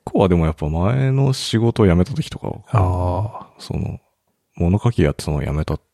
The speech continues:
Speaker 2: うんうんうん。
Speaker 1: 辞めてこっちに来たのは結構、
Speaker 2: はいはいはい。
Speaker 1: 大きい変化でしたけどね。
Speaker 2: それ何歳ぐらいでしたっけ？
Speaker 1: それでもね、二十八とか二十九とかそのぐらいなの。
Speaker 2: あー、二十。
Speaker 1: 遅い。
Speaker 2: はいはい。
Speaker 1: でもそのぐらいかな。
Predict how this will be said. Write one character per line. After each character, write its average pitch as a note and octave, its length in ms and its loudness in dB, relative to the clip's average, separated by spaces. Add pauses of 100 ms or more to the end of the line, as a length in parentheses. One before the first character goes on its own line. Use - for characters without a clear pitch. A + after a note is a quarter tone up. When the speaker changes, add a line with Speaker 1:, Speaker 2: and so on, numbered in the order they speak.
(140)
Speaker 2:
う A2+ 40 0
ん G#2 40 2
う - 20 2
ん F#2 40 0
う F#2+ 40 -4 (380)
ん。 A#2 140 -6 (140)
Speaker 1:
辞 - 80 -6
め D#2 120 -2
て - 80 -8
こ - 100 -8
っ - 40 -10
ち - 200 -6
に D#2+ 40 -2
来 - 60 -8
た - 80 -4
の D2+ 60 -4
は - 60 -8
結 - 180 -10
構、 - 120 -14
Speaker 2:
は - 160 0
い F#2 40 0
は - 180 -6
い - 40 -14
は - 80 -16
い。 - 60 -20 (200)
Speaker 1:
大 D#2+ 140 -6
き - 220 -10
い C#2+ 40 -6
変 A2 160 -10
化 - 100 -14
で - 80 -12
し - 60 -12
た - 80 -18
け - 60 -20
ど G2+ 100 -14
ね。 - 320 -12 (560)
Speaker 2:
そ - 140 -6
れ B2 60 4
何 A2+ 280 4
歳 G#2+ 180 0
ぐ G2+ 100 0
ら - 80 -2
い - 40 -6
で A2+ 60 -8
し - 100 -18
た - 80 -20
っ - 80 -20
け？ - 100 -20 (460)
Speaker 1:
そ - 260 -2
れ C#3+ 140 4
で E3 80 4
も E2+ 160 4
ね、 D2+ 120 0
二 A#2+ 200 2
十 F#2 240 0
八 - 360 -6
と G2+ 120 -6
か D2+ 120 -4
二 D#2 120 -2
十 D#2 140 -6
九 D#2 180 -4
と - 80 -8
か F#2+ 60 -8
そ G#2+ 120 4
の F2 80 4
ぐ F2 80 6
ら E2+ 60 4
い - 20 4
な E2 60 0
の。 - 40 -2
Speaker 2:
あ - 20 -2
ー、 - 20 -2
二 G2+ 120 0
十。 G#2 300 -4 (100)
Speaker 1:
遅 E2 280 0
い。 F2 80 0 (460)
Speaker 2:
は - 160 -2
い G#2 40 0
は - 140 -8
い。 - 40 -12 (680)
Speaker 1:
で - 80 -6
も F#2 140 -2
そ - 120 -8
の E2 120 -2
ぐ F#2+ 80 0
ら G2 80 0
い G#2 40 -6
か A2 60 -6
な。 G#2+ 320 -6